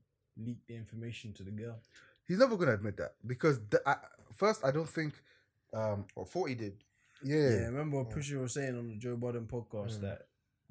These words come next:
Speaker 1: the,
Speaker 2: There's a
Speaker 1: it
Speaker 2: girl who
Speaker 1: didn't come
Speaker 2: said
Speaker 1: from Kanye. Forty was running his mouth to a girl, and it came back to Pusha.
Speaker 2: Yeah, I just think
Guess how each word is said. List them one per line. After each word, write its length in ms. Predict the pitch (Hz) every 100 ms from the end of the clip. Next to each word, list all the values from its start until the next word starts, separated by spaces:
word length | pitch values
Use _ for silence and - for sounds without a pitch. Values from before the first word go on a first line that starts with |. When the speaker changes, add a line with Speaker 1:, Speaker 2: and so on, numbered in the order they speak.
| 147
Speaker 1:
the, 100 | 123
Speaker 2:
There's 180 | 113 107
a 60 | 120
Speaker 1:
it 40 |
Speaker 2:
girl 160 | 127 127
who 60 |
Speaker 1:
didn't 120 | 156 127
come 120 | 139 117
Speaker 2:
said 100 | 110
Speaker 1:
from 220 | 127 123
Kanye. 220 | 107 95 - _ _ _ _ _ _ 135
Forty 360 | - 127 113 104
was 160 | 98 92 _ _ _ -
running 320 | 101 101 98
his 140 | 95
mouth 260 | 92 101 101
to 100 | 98
a 60 | 85
girl, 340 | 87 98 90 _ _
and 280 | - 85 82 -
it 140 | -
came 180 | - 82
back 200 | 85 -
to 60 | -
Pusha. 320 | - 92 - - _ _ _ _ _ _ _ _ _ _
Speaker 2:
Yeah, 180 | 131 170 - 151
I 100 | 190
just 180 | 190
think 260 | - 190 -